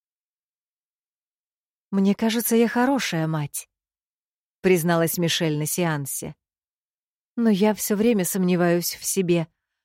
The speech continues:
стараюсь изо всех сил не поступать так, как моя мама. Я говорю с детьми, пытаюсь их слушать и не критиковать их интересы. Я хочу всё сделать правильно. Я волнуюсь так, что не сплю ночами.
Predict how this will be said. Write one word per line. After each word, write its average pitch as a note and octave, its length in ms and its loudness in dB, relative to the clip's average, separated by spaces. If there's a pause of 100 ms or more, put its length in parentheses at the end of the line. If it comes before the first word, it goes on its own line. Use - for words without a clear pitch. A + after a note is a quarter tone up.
стараюсь G#3 520 2
изо G3+ 160 0
всех G3+ 260 -2
сил A3 180 2
не G#3 140 2
поступать G3 640 -4
так, G#3 280 0
как - 180 -6
моя F#3 260 2
мама. D#3+ 380 -2 (800)
Я B3 180 2
говорю A3 340 4
с G3 80 0
детьми, F3+ 460 0 (300)
пытаюсь A3 460 2
их A3 160 -2
слушать G#3+ 520 0
и A3 100 -2
не G3+ 120 4
критиковать A3+ 680 -2
их - 240 -8
интересы. E3+ 720 -2 (720)
Я A3 200 2
хочу A3+ 300 -2
всё G#3 180 0
сделать A3 420 0
правильно. E3 540 0 (520)
Я C4 180 2
волнуюсь A3 460 2
так, A#3+ 240 0
что - 180 -2
не A#3 120 0
сплю A3 260 0
ночами. E3+ 580 -2